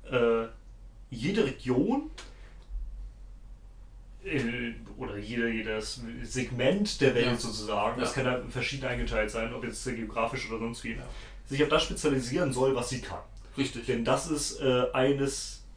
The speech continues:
Speaker 1: der Resultate der, der Veränderung der derzeitigen Zeit.
Speaker 2: Genau, und
Speaker 1: Digitalisierung, Globalisierung, Internationalisierung.
Speaker 2: Ja, und er bringt halt als, als Beispiele für, für Deutschland, Österreich und so weiter, bringt er, äh, Maschinenbau,
Speaker 1: Energietechnik,
Speaker 2: Energietechnik und
Speaker 1: genau.
Speaker 2: so, so weiter.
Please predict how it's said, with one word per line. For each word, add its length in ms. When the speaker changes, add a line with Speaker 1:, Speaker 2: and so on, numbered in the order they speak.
Speaker 1:
der 500
Resultate 800
der, 240
der 100
Veränderung 580
der 120
derzeitigen 420
Zeit. 120
Speaker 2:
Genau, 280
und 100
Speaker 1:
Digitalisierung, 600
Globalisierung, 520
Internationalisierung. 680
Speaker 2:
Ja, 200
und 80
er 40
bringt 240
halt 140
als, 160
als 300
Beispiele 460
für, 200
für 120
Deutschland, 360
Österreich 420
und 80
so 100
weiter, 280
bringt 300
er, 320
äh, 80
Maschinenbau, 1120
Speaker 1:
Energietechnik, 460
Speaker 2:
Energietechnik 460
und 60
Speaker 1:
genau. 160
Speaker 2:
so, 20
so 160
weiter. 260